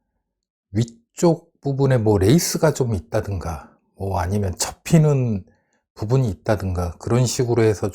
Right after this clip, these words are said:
위, 아래를 구분져 놓는 제품들도 종종 있는데요. 이 제품 같은 경우는 위, 아래 구분이 없습니다. 그리고 안쪽은 베개와 똑같이,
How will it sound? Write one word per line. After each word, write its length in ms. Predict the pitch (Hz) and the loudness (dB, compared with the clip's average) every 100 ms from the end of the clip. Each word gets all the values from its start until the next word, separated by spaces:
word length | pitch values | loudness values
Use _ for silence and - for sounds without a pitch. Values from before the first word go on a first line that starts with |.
| 101 | 0
위, 200 | 143 123 | 4 4
아래를 400 | 95 117 127 - | 2 2 0 -2
구분져 420 | 101 104 120 131 | -6 -4 0 0
놓는 280 | 123 120 110 | 0 -2 -4
제품들도 1000 | - - 117 107 101 104 101 90 90 - | -6 -8 -4 -2 -2 0 0 0 -4 -6
종종 340 | - 110 131 127 | 0 2 2 0
있는데요. 640 | 95 101 92 123 139 101 _ _ _ _ - - - 104 | 0 -2 -2 -2 -2 -8 _ _ _ _ -20 -18 -10 -4
이 80 | |
제품 340 | 101 131 - 131 | 0 0 0 -2
같은 320 | 117 - 113 | -2 -2 -4
경우는 600 | 104 104 110 131 151 156 - _ _ _ _ _ _ _ _ | -2 -2 -2 -2 -2 -6 -12 _ _ _ _ _ _ _ _
위, 300 | 95 120 131 | -2 0 2
아래 220 | 101 98 | 2 0
구분이 420 | 104 - 104 139 120 | -4 -4 -2 0 0
없습니다. 880 | - - 110 95 87 90 120 160 - - | -2 -6 -4 -4 -2 -2 -4 -6 -12 -2
그리고 260 | 117 131 | 2 4
안쪽은 960 | 117 92 135 - 170 151 170 165 98 85 _ _ _ _ _ _ _ | 4 2 0 0 -2 0 2 2 0 -6 _ _ _ _ _ _ _
베개와 480 | - 113 156 143 - | 0 4 4 4 0
똑같이, 800 | 202 233 - - 151 160 117 | -6 -6 -2 2 2 2 0